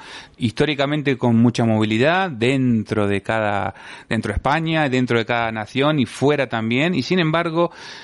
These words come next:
eh, todo lo que tiene que ver con el control de, de, mm, sanitario, ¿no? Con estas restricciones a partir de la imposición del pasaporte covid, eh, en algunos sitios hasta muy,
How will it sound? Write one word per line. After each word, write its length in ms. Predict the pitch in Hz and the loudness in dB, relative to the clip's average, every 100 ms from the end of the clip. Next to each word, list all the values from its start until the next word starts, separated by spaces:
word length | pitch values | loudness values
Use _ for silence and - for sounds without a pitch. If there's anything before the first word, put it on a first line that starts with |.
| - | -8
eh, 840 | - 120 120 117 113 110 110 107 101 - 110 107 | 0 2 2 2 0 0 0 -2 -4 -6 -2 0
todo 200 | 147 151 | 2 2
lo 140 | 143 | 2
que 120 | 127 120 | -2 -2
tiene 220 | 139 135 | 0 2
que 120 | 127 | 2
ver 180 | 139 139 | 2 0
con 180 | 131 123 | 0 0
el 160 | 113 107 | 0 -2
control 800 | 113 110 107 139 143 135 113 107 | 0 0 0 2 2 2 -2 0
de, 840 | 107 104 101 98 101 104 - - - - - - - - _ | 0 2 -2 -6 -8 -6 -8 -8 -18 -20 -20 -20 -20 -20 _
de, 60 | - | -2
mm, 460 | 104 98 95 90 | 0 0 -2 -4
sanitario, 600 | - 107 98 165 170 113 | -6 -6 -4 -4 -2 -4
¿no? 140 | 107 156 | -4 -2
Con 120 | 120 | -2
estas 200 | 117 117 | -2 -4
restricciones 760 | 123 107 113 - 131 127 117 - | -4 -4 -6 -2 0 2 0 -2
a 60 | 107 | -4
partir 420 | 107 - 120 113 | -6 -2 -2 0
de 240 | 110 107 | 0 0
la 140 | 104 107 | 0 -2
imposición 540 | 104 107 107 120 117 | -2 -4 -2 2 2
del 120 | 110 | 2
pasaporte 540 | - 104 107 - - 107 | -2 -6 -6 -8 -6 -4
covid, 460 | 113 107 139 147 - - - - - - - 104 | 0 2 2 0 -2 -18 -20 -20 -20 -20 -14 -4
eh, 260 | 101 98 - - - - - - - - - | -2 -2 -6 -14 -16 -10 -8 -8 -10 -12 -2
en 80 | 110 | 0
algunos 220 | 151 233 | 4 2
sitios 320 | - 254 247 165 | 0 -2 -2 -2
hasta 160 | - | -2
muy, 800 | 117 147 143 123 107 104 - - | 2 2 4 2 2 -2 -8 -12